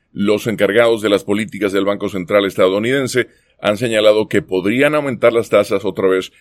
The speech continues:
cuando se reúnan nuevamente en septiembre. No obstante, algunos economistas han sugerido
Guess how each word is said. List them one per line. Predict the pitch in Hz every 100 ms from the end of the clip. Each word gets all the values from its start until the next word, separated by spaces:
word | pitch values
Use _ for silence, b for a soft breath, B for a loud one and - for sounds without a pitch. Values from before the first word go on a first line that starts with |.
| b
cuando | - 95 95
se | 92 87
reúnan | 95 101 110 104
nuevamente | 104 113 101 98 107 - 98
en | 92
septiembre. | 101 110 - 175 113 - - _ _ _
No | - 107
obstante, | 135 - 180 131 - 110
algunos | 101 117 117
economistas | 110 113 113 110 - 113 113
han | 98
sugerido | 113 127 107 101 104